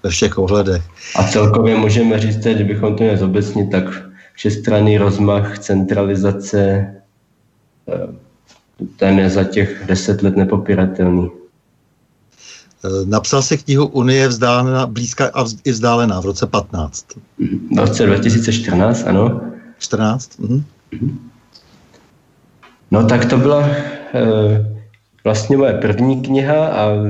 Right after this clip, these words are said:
Speaker 2: v ní jsem se snažil veškerou tu svoji práci předchozích let dát nějak dohromady a dát tomu nějaký, nějakou jasnou strukturu a směr.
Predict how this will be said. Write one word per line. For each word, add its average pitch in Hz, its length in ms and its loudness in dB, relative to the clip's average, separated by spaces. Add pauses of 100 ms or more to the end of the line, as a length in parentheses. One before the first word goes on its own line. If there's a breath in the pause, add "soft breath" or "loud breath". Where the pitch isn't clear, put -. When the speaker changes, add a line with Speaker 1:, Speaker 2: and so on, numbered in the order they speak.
(800)
Speaker 2:
v 87 100 -2
ní 95 140 2
jsem 120 180 2
se 135 140 -2
snažil 127 760 0 (1160 loud breath)
veškerou 113 440 2
tu 120 120 0
svoji 120 300 2
práci 110 580 0
předchozích 117 760 0
let 113 400 0
dát 104 280 0
nějak 101 240 2
dohromady 120 840 0
a 104 120 -2 (140)
dát 98 240 0 (100)
tomu 107 220 0
nějaký, 104 640 -2
nějakou 104 280 0
jasnou 107 360 0
strukturu 117 640 -4
a 101 40 -4
směr. 98 520 0